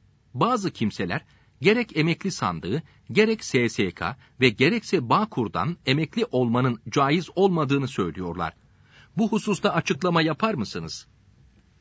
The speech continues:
Cevap. Bu kimseler delil olarak Necm suresinin insana ancak çalışarak, ihlasla yaptığı işler ahirette fayda verir mealindeki ayeti kerimeyi gösteriyorlar.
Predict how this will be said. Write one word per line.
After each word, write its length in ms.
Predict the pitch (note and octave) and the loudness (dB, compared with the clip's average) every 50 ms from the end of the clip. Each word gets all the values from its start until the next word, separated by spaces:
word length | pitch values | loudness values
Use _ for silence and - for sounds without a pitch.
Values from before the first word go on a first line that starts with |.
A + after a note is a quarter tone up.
| _ _ _ - | _ _ _ -2
Cevap. 360 | G2+ C3+ B2 F#2 D#2 - - _ _ _ - _ _ _ - - _ _ _ _ _ - - - | 0 2 2 2 0 -4 -8 _ _ _ -20 _ _ _ -20 -20 _ _ _ _ _ -20 -8 -2
Bu 120 | G3+ C4 | -2 -2
kimseler 520 | A3 - B3+ A3+ - - G#3 G3+ G3+ G#3+ G#3+ - - | 0 2 0 2 4 6 6 6 6 4 2 -2 -4
delil 300 | C#3+ A#2+ D3+ E3+ F#3 G#3+ | 2 4 6 6 6 4
olarak 420 | E3+ A2 F2+ E2 E2+ A2+ D#3+ - - - _ _ _ | 2 2 0 2 0 0 0 0 -6 -14 _ _ _
Necm 320 | - C#3+ G3+ A#3 G3 E3+ C#3+ | 2 2 2 2 2 -2 -4
suresinin 600 | B2 - B2 A2+ G2+ G2 - - G#2 G2+ B2+ D#3 - - _ _ - | -4 -2 0 0 0 0 -2 0 0 0 0 -2 -4 -8 _ _ 2
insana 420 | E3 G3+ G3 - G#3 G#3+ G#3 - - | 2 4 4 4 4 4 2 4 2
ancak 440 | - A3 A#3 G3 G3 G3 F#3 - - | 2 4 4 2 0 -2 -2 -6 -4
çalışarak, 580 | - C#3+ D3 D3+ - - G3+ A#2+ E2 - - _ _ _ _ _ | -2 0 2 2 2 2 0 0 -2 -4 -8 _ _ _ _ _
ihlasla 520 | C#3 B2+ A2+ A2+ F#3 A3+ A3 - - D#3+ | 2 2 4 4 4 4 4 2 2 0
yaptığı 500 | A#2 G2+ A#2+ A#2+ - - - C3 A#2+ A#2 | 2 4 4 2 2 2 2 4 4 4
işler 440 | A2+ - A#2+ - - - C3+ A#2+ G#2+ - - - _ - | 4 2 -2 -4 2 4 4 4 4 2 -6 -20 _ 2
ahirette 540 | C3 B2+ A#2+ A2+ B2 A#2+ A#2+ G#2+ - - A#2 | 2 2 4 2 2 0 0 0 0 0 -2
fayda 400 | - - A#2+ A#2 A2+ A2+ A#2+ A2+ | 2 2 2 2 4 2 2 4
verir 240 | A2+ G#2+ A2 G#2 F#2+ | 4 2 2 2 2
mealindeki 720 | G2 A#2 A#2 F#2+ A2+ A2+ G#2+ G#2 G2+ G#2+ G#2 - - D#3 | 2 2 4 4 4 4 4 4 2 0 0 0 0 2
ayeti 440 | - A2+ A#2 A#2 A#2 A2 - A2+ - | 4 4 6 6 4 2 0 -2 0
kerimeyi 460 | - A2+ G#2 A2 G2+ G2+ G2+ G2 E2+ | 0 2 2 2 2 2 2 0 0
gösteriyorlar. 800 | - G2 F2 - - - F2+ E2+ F2 E2+ E2 E2+ F2 D#2+ D2+ | -2 -4 -4 -4 -4 -4 -4 -4 -4 -6 -6 -4 -6 -6 -6